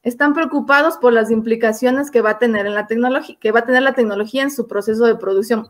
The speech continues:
¿En qué sentido? En que se cree que los puestos de trabajo se van a ir transformando y, y esa transformación tal vez incluya la,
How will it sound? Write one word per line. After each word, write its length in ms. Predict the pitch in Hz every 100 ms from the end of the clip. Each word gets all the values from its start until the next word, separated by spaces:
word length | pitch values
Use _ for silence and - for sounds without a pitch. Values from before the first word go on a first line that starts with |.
| _
¿En 140 | 226
qué 120 | 226 262
sentido? 440 | 262 254 294 - _ _ _ _ _
En 140 | 254
que 120 | 269
se 180 | 294 254
cree 300 | 294 320 302
que 120 | 277
los 300 | 247 240 233 - -
puestos 360 | 277 294 311
de 100 | 294
trabajo 480 | 294 285 285 294 311
se 160 | 302 247
van 200 | 247 269
a 100 | 262
ir 200 | 254 240
transformando 840 | 247 247 240 202 202 226 233 208 - -
y, 360 | 214 220 220 - _
y 180 | - 240
esa 220 | 254 302
transformación 840 | 285 262 254 240 226 233 277 294 269 - _
tal 180 | 220 214
vez 320 | 226 247 240 - _
incluya 640 | 214 233 233 254 269 262 247
la, 240 | 226 202